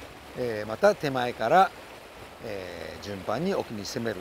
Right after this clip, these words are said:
というふうな形が一番効率がいいと思います。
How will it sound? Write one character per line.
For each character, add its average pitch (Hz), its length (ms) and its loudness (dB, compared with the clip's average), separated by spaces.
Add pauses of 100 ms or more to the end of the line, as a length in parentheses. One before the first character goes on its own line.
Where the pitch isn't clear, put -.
(160)
と 101 60 -6
い - 40 -4
う - 20 -10
ふ 85 440 -10
う 107 40 -10
な 139 200 0 (480)
形 123 360 -2
が 143 220 6 (540)
一 120 140 -8
番 156 200 4
効 123 180 4
率 110 160 0
が 113 100 2
い - 20 4
い 95 40 -2
と 92 100 -6
思 87 140 -8
い 80 40 -8
ま 80 180 -10
す。 - 140 -16